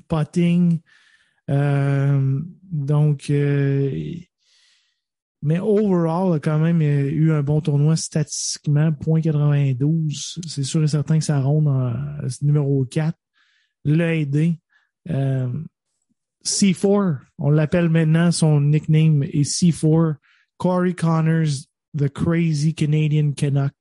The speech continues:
Et là, <laughs> c'est rendu five. Pas crazy. The Canadian Canuck, Corey Connors, euh, j'aime bien à, à sept mille six cents.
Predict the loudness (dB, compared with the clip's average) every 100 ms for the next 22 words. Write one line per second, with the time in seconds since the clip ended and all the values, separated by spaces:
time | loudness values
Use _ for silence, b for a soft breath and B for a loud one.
0 | _ _ -4 0 0 0 -2 -2 -2 -4
1 | -8 -8 -6 -6 -8 b b b _ -4
2 | -2 -2 -2 -4 -8 b b b b _
3 | -10 -4 -2 0 0 0 0 0 0 -2
4 | -4 -8 -2 0 0 0 0 0 0 0
5 | -2 -6 -12 -6 -2 0 2 2 2 0
6 | 0 2 2 2 0 0 -2 -2 0 2
7 | 2 0 -2 -2 0 2 0 -4 -4 -2
8 | -2